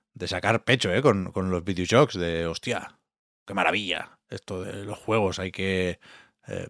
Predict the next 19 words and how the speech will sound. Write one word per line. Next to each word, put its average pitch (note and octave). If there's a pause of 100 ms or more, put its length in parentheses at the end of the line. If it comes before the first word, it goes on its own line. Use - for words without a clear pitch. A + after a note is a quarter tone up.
disfrutar G#2+
de G2+
todos", A2+
¿no? A2
Tendremos F#2+
un G2+
Zelda G#2+
tocho, A2
tendremos F#2
un F#2+
Final G2
Fantasy G2
tocho. A2 (480)
Estuvo, G#2+
estuvo A#2+
guay, G2+ (260)
fue G2
muy G2+
bonito F#2